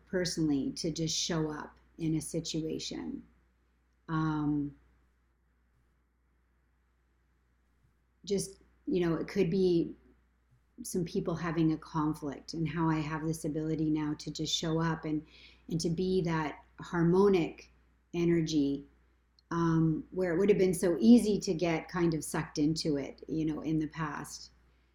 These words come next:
And so, yes, I'm helping and doing really wonderful things out there, but I would say, like, just within my own family, within my own life, within,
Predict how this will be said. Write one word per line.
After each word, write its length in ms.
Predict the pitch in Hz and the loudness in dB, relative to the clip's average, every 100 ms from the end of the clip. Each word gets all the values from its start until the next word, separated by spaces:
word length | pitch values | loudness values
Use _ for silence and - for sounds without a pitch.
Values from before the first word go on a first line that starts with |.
| _ _ - | _ _ -2
And 160 | 180 | 0
so, 240 | 170 196 180 | 2 2 2
yes, 360 | 180 202 196 | 6 6 4
I'm 160 | - 180 | 0 0
helping 520 | 156 196 190 190 185 | 2 0 4 4 6
and 120 | 160 | 4
doing 440 | 165 165 165 165 170 | 4 4 4 2 6
really 280 | 220 226 196 | 8 10 8
wonderful 400 | 190 185 - 170 | 4 0 -2 -4
things 320 | 190 175 170 | -2 0 0
out 260 | 170 151 | -2 -4
there, 320 | 175 175 170 160 | -4 -4 -4 -4
but 100 | 170 | -4
I 80 | 165 | -4
would 160 | 165 | -4
say, 400 | - 196 180 175 | -4 -2 2 2
like, 200 | 170 165 170 | 2 0 0
just 220 | 196 196 | 0 2
within 320 | 202 202 190 | 0 2 4
my 180 | 180 160 | 4 2
own 180 | 175 175 | 2 0
family, 560 | 165 170 165 165 165 165 | 0 0 2 4 6 4
within 280 | 160 170 | 2 2
my 140 | 165 156 | 2 2
own 240 | 175 175 | 0 2
life, 400 | 170 165 165 165 | 2 2 0 0
within, 480 | 165 165 170 165 160 | -4 -2 2 4 2